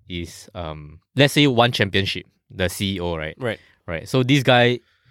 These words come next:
Speaker 1: does he have experience in, uh, doing, uh, sports, uh, media proper-, media, uh, thing?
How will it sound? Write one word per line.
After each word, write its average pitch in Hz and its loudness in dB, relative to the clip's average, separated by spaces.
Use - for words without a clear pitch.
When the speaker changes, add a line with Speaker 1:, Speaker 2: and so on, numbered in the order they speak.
Speaker 1:
does 107 2
he 139 2
have 110 4
experience 107 0
in, 90 -4
uh, 82 -4
doing, 98 0
uh, 78 -8
sports, - -2
uh, 80 -2
media 95 2
proper-, 87 0
media, 92 2
uh, 82 -12
thing? 90 0